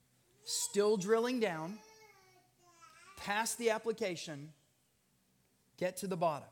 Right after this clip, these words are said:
Here it is. At Wednesday night prayer, Dustin asked the Father in his prayer Wednesday night that we would get to see a lot of Jesus in this study.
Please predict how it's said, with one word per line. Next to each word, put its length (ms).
Here 160
it 80
is. 460
At 120
Wednesday 340
night 240
prayer, 420
Dustin 420
asked 240
the 60
Father 460
in 100
his 140
prayer 280
Wednesday 360
night 240
that 240
we 220
would 260
get 200
to 120
see 420
a 100
lot 640
of 140
Jesus 540
in 120
this 100
study. 300